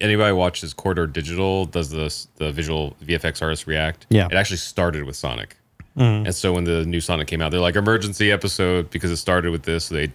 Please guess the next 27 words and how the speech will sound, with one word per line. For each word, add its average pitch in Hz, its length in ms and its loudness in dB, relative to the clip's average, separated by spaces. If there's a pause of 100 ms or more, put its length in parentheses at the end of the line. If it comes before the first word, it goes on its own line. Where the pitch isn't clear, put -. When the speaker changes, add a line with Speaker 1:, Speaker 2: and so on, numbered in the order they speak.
Speaker 1:
reacted 80 340 0
to 80 80 -6
the 76 100 -2
new 78 140 2
stuff. 87 400 0
Speaker 2:
Mm-hmm. 110 280 4
Speaker 1:
They 101 60 4
actually 131 200 2
pointed 107 220 4
out 101 80 4
all 90 100 2
the 80 80 -4
stuff. 98 320 0
You 90 80 0
know, 90 60 4
they're 87 120 2
like, 78 260 0
"Look 80 220 -8
how, 87 160 0
like, 85 180 0
less 87 180 0
saturated 87 440 0
his 92 160 -4
eyes 98 300 2
are, 80 260 0
and, 80 140 -4
like, 73 180 -4